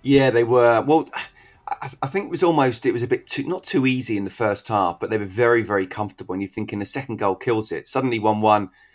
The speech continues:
back in the game. But, um, yeah, no, I thought, I thought actually, uh,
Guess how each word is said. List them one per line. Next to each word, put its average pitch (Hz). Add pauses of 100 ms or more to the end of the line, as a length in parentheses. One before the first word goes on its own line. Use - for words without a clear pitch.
(320)
back 101
in 101
the 95
game. 101
But, 98
um, 101 (520)
yeah, 107
no, 98
I 101
thought, 110 (140)
I 92
thought -
actually, 92
uh, 92